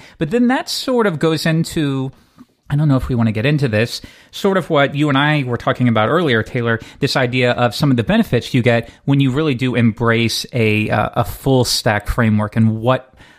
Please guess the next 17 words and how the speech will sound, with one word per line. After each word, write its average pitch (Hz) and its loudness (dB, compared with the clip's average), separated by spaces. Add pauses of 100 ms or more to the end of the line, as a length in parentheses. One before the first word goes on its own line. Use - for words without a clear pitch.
(140)
uh, 190 -4
some 226 -4
of 220 -2
the 165 0
benefits 123 -2
that 113 -2
gives 147 -2
you. 104 -4 (280)
Is 127 -2
that 165 0
something 147 0
we 135 0
want 123 2
to 113 0
get 113 0
into 185 0 (140)
today? 175 -6